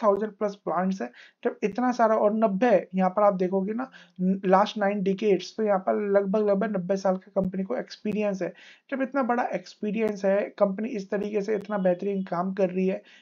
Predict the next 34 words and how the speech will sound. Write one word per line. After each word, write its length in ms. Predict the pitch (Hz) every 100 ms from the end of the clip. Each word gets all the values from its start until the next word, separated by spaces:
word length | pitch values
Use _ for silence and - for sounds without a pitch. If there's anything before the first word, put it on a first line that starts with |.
| _ -
तो 100 | -
obvious 260 | 202 247 240
सी 160 | 254
बात 280 | 214 196 196
है 140 | 220
कंपनी 440 | 233 202 196 208 214
के 160 | 220
अंदर 280 | 202 190 214
कुछ 220 | - 196
ना 100 | 196
कुछ 260 | 190 208 -
होगा। 320 | 180 190 160 - - _ -
प्लस 240 | 240 247
में 80 | 262
चार्ट 360 | 240 196 196
कुछ 160 | 233 190
कह 140 | 220
रहे 140 | 220 220
हैं, 100 | - _ _ _
प्लस 240 | 220 214
में 60 | 262
फंडामेंटल 580 | 220 190 190 196 196 208
कुछ 180 | 214 -
कह 140 | 208
रहे 120 | 214
हैं। 80 | 220
जब 120 | 262 403
ये 400 | 220 208 226 233
सारी 400 | - 185 185 202
चीजें 320 | 190 175 196
इंक्लूड 540 | 208 180 170 190 196 190
हो 80 |
जाती 260 | 165 160 170
है, 140 | 160